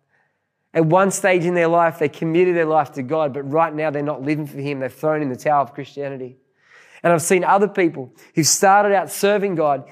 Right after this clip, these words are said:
committed their life to God, serving him, and after a season, they just stop serving. Maybe they have a difficult situation in the church.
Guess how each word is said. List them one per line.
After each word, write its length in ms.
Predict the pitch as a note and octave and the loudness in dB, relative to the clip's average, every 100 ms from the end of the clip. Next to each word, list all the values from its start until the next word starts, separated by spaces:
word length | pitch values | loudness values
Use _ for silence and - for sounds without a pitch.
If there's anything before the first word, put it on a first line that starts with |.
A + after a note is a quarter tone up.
| _ | _
committed 320 | F#3 F#3+ G#3+ | 0 2 4
their 80 | G3+ | 4
life 240 | F#3+ F3+ | 2 0
to 100 | F3 | -4
God, 280 | D#3 D#3+ C3+ | -2 0 0
serving 440 | - G#3 A3 G3+ E3+ | 0 0 2 0 -4
him, 160 | D#3 | -6
and 100 | D3 | 0
after 280 | E3+ F3+ F3 | 0 0 -4
a 60 | D#3 | -10
season, 500 | - G3 F3 D#3 - - - _ | 0 0 0 -6 -10 -20 -20 _
they 140 | D#3+ | 0
just 220 | D#3 D#3+ - | 0 -2 -6
stop 340 | - F#3 F3+ | 0 0 0
serving. 560 | - F3+ G3 E3+ D3+ D3 | -4 0 2 2 -2 0
Maybe 220 | E3 E3+ | 0 0
they 80 | E3 | -2
have 160 | F3 | -2
a 40 | D#3 | -2
difficult 480 | D3+ E3 F3+ F3 | -2 -2 -6 -8
situation 720 | - F3+ - E3 E3 E3 D#3 | -8 -8 -4 0 0 0 -6
in 100 | D#3 | -6
the 60 | D3 | -6
church. 400 | C#3+ E3+ E3 - | -2 0 0 -4